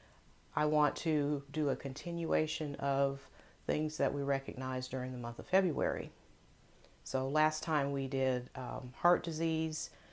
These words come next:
and we also, uh, stressed the importance of educating oneself on teen dating violence.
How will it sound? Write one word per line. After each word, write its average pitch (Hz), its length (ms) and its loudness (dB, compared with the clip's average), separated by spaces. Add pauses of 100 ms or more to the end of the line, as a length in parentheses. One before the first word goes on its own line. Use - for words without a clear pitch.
(240)
and 139 160 -4
we 139 140 0
also, 139 640 2 (320)
uh, 131 300 -2
stressed 156 420 0
the 151 80 0
importance 147 720 0
of 139 520 -2 (380)
educating 151 760 2
oneself 139 680 0
on 135 480 -4
teen 165 460 -2
dating 143 420 -2
violence. - 760 -6